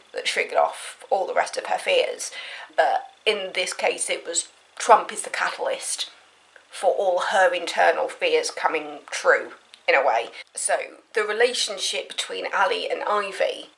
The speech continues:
and the way it progresses, is impressive and disturbing, and as things kind of click together as you go through, and you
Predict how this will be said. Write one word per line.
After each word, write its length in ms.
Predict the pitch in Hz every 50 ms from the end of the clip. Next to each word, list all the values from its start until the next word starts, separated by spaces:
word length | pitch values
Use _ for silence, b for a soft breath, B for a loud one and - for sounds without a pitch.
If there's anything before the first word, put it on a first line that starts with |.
| - -
and 140 | 214 208 208
the 60 | -
way 160 | 175 202 202 185
it 180 | 170 - -
progresses, 1040 | - 208 185 - - 202 - - - - - - - - - - - - - - - - - - _ _ _ _ _ _ _ _ _ _ _ _ _ _ _ _ _ _ _ _ _ _ _ _ - -
is 420 | 202 175 - - - - - - -
impressive 840 | - 226 214 214 - 220 220 - - - 254 254 233 - - - - -
and 220 | 190 165 170 165
disturbing, 920 | - 160 - - - 220 214 214 202 190 - 208 202 202 202 202 208 202 B B B B B B -
and 460 | 170 175 - 180 165 170 170 - - - -
as 400 | 196 185 185 - - - - -
things 480 | - - - - 208 202 202 196 196 -
kind 200 | - 208 202 185
of 120 | 185 -
click 260 | - - 196 - -
together 300 | - - - 190 185 190
as 140 | 185 185 -
you 60 | -
go 220 | - - 180 170 170
through, 580 | - - - 196 202 196 196 196 190 190 190 B B B B B B B B B B B - -
and 380 | 185 180 170 170 165 151 - - - - - _ _ _ _ _ _ _ _ _ _ _ _ _ _ _ _ _ _ _
you 320 | - 214 226 233 233 208